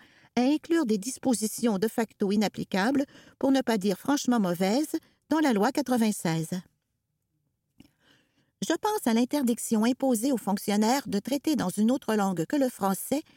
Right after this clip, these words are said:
avec les immigrants arrivés depuis plus de six mois. Ou encore aux malheureuses directives envoyées, en juillet deux mille vingt-quatre, par le gouvernement aux hôpitaux de Montréal déterminant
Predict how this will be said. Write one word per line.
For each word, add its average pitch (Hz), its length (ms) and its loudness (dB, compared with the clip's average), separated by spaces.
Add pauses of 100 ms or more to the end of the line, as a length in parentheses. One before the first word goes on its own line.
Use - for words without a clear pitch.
(220)
avec 240 320 0
les 233 200 2
immigrants 233 420 2 (100)
arrivés 214 440 0
depuis 208 300 -2
plus 339 220 -2
de 226 100 0
six - 220 -4
mois. 185 260 -2 (920)
Ou 294 160 4
encore 370 520 2
aux 233 100 2
malheureuses 247 480 2
directives 202 560 0
envoyées, 185 560 0 (300)
en 196 100 2
juillet 175 340 -2
deux 170 120 -2
mille 165 200 -2
vingt-quatre, 233 520 -2 (360)
par 339 160 2
le 330 80 2
gouvernement 196 680 2 (240)
aux 294 180 0
hôpitaux 294 340 0
de 254 80 2
Montréal 196 680 0
déterminant 269 640 0